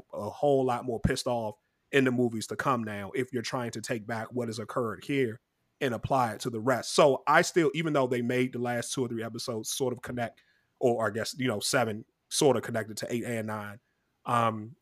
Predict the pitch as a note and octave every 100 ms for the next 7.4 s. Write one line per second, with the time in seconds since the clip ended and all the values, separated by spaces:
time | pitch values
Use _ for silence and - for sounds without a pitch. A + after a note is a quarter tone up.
0 | _ D3 D#3 D3+ C3+ C3 D#3 C#3 B2+ B2
1 | A#2+ A#2+ A2+ D3+ C#3 B2 B2 - B2+ -
2 | B2+ B2 A2+ A#2 G#2+ A#2+ A#2 A2+ A2 A2
3 | A2+ G#2 A#2 A2+ B2 A#2+ B2 B2 C3 B2
4 | B2 - B2+ A#2+ G#2+ G#2 C3 C3 A#2 A#2
5 | A2 G#2 A2 _ _ _ _ _ _ -
6 | D#3+ B2+ C3 - A#2+ C3+ B2 A#2 A2+ A2+
7 | A2 A2 G#2+ G#2